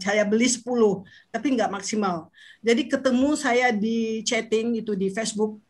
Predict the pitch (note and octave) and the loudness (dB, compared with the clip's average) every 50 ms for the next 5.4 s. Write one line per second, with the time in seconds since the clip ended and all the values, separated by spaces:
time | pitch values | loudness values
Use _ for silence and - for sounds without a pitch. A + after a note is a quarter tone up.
0 | _ - G#3+ A3 A3 A3+ A#3 A3+ A#3 A#3+ A3 G#3+ G#3 G#3 G3+ G3+ G3+ G3+ G3 F#3 | _ -2 0 0 2 2 0 0 0 0 -2 0 0 0 -2 0 0 0 0 0
1 | F#3+ F3 - - _ _ - G#3+ G#3 A#3+ B3+ F#3+ A3 G#3+ G#3 G#3 A3 - G#3+ G#3 | -2 -4 -8 -12 _ _ -6 -6 -2 0 0 2 2 2 2 0 0 -2 -2 -2
2 | G#3+ G#3 G#3 G#3+ A3 F#3+ G3+ F#3+ F#3 F3+ - - _ _ _ - G3+ G3 G#3 F#3 | -2 -2 -2 -2 -4 -4 -2 -4 -6 -6 -8 -14 _ _ _ -6 -4 -4 -4 -4
3 | G3 F3+ F3 F3 E3+ F#3+ G3 G#3 F#3+ F#3+ F#3 F3+ F#3 F3 F#3 F3 F#3 G3+ A3+ - | -6 -6 -6 -6 -6 -4 -2 0 0 0 0 0 -2 -2 -2 0 2 2 2 2
4 | E4 - - - - - - - - - _ - - G#3+ G#3+ A3+ A3 A3 G#3 - | 0 -2 -8 -16 -18 -20 -20 -20 -20 -16 _ -4 2 4 4 4 4 0 -2 0
5 | - G3 G3+ G3 G#3 A3+ A#3+ A#3 | -2 0 0 2 2 0 0 -2